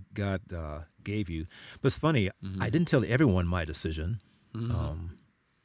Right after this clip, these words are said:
Speaker 1: it's really weird. I haven't. I haven't told my mom. Here I am.
Speaker 2: Oh.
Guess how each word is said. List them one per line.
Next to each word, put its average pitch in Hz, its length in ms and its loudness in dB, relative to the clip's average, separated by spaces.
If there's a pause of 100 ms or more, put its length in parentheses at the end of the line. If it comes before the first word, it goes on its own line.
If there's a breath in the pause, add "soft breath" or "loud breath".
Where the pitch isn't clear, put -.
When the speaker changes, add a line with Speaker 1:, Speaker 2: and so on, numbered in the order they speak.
(160)
Speaker 1:
it's - 140 -16
really 117 140 -2
weird. 85 480 -2
I 87 80 -4
haven't. 87 440 0 (540 loud breath)
I - 40 -2
haven't 123 180 4
told 104 160 4
my 98 80 4
mom. 135 540 2 (580)
Here 175 180 6
I 185 100 6
am. 95 360 -2
Speaker 2:
Oh. - 40 -20